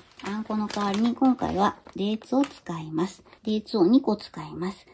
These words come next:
そしてこの二個を半分にカットして四つに分けます。四つに分けたデーツをそれぞれの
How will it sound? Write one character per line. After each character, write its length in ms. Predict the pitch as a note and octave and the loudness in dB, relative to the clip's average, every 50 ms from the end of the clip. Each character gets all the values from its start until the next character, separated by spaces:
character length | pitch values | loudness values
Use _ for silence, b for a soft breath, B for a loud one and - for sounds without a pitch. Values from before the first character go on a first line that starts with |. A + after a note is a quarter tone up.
| b b | b b
そ 80 | - G#3 | -12 -12
し 120 | - - | -10 -8
て 140 | - A#3+ A#3 | -4 -4 -4
こ 160 | A3+ - - | -2 -2 0
の 140 | A3 A3 A3 | 0 2 4
二 180 | G#3+ A#3+ C4+ C#4 | 6 6 6 6
個 240 | - F#3+ F#3 G3 G#3 | 4 2 2 2 2
を 100 | - - | 0 -2
半 260 | - - A3 A#3 B3 B3 | -4 -4 0 2 2 4
分 160 | C#4 C#4 C4 | 6 6 6
に 140 | G#3+ G3 - | 6 4 0
カ 140 | - G#3 | -4 -6
ッ 60 | G3+ - | -6 -4
ト 120 | - E3+ | -4 -6
し 120 | E3+ - | -6 -6
て 140 | - - G#3+ - | -4 -4 -2 -2
四 160 | G#3 G#3 G#3 - | -2 -4 -4 0
つ 140 | - - F4 | 4 6 6
に 140 | G4 G4 F#4+ | 6 6 2
分 160 | D#4 F3 E3 | 0 -2 -4
け 180 | - - D#3+ C#3+ | -8 -8 -8 -8
ま 160 | D3+ D#3+ F3+ | -6 -6 -8
す。 180 | - - - - _ _ | -8 -10 -14 -18 _ _
四 160 | - F3+ F3 F3 | 0 2 2 2
つ 260 | F3+ - - A#3 B3 | 0 -2 2 6 8
に 160 | C4 B3 G#3 | 8 8 8
分 160 | F#3+ F#3 F3+ | 4 2 0
け 160 | - E3 E3 | 0 -4 -4
た 140 | - - D3+ | -2 -4 -2
デ 120 | D#3 D#3+ E3 | 2 4 4
ー 140 | E3 E3 | 4 2
ツ 140 | - - G3 | 0 -2 0
を 80 | G#3+ A3+ | 0 0
そ 160 | A3 - G#3 | 0 0 -2
れ 140 | G#3 A3 A3+ | 0 0 0
ぞ 180 | A3 A#3 A#3 | 2 2 2
れ 160 | G#3+ F#3+ E3 D3 | 4 4 4 6
の 220 | D#3+ F3 F#3 - | 6 4 4 2